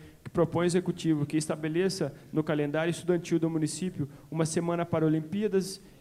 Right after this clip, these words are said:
Interescolares. Número duzentos e nove, do vereador Flávio Xavier, sugere ao Executivo que dê especial aten-, que dê especial atenção e seguimento ao processo licitatório mil,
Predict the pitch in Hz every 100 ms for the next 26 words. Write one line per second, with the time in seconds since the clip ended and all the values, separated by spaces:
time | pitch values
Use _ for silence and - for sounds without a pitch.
0 | - - 208 202 190 - 160 123 110 -
1 | - - - _ _ - _ _ - 135
2 | 165 185 160 190 190 175 165 160 156 -
3 | 147 151 147 143 143 143 143 185 185 185
4 | 147 151 151 - - - 156 156 165 160
5 | 196 175 - 185 160 151 - - - 156
6 | 147 139 - - - - - - _ _
7 | _ _ _ 147 151 147 151 165 160 -
8 | 208 - 190 175 175 175 165 - - 156
9 | 170 175 185 175 190 190 180 170 156 160
10 | 170 - - - 165 160 175 165 156 190
11 | 190 175 175 170 156 196 - 196 - 180
12 | - 165 156 151 156 165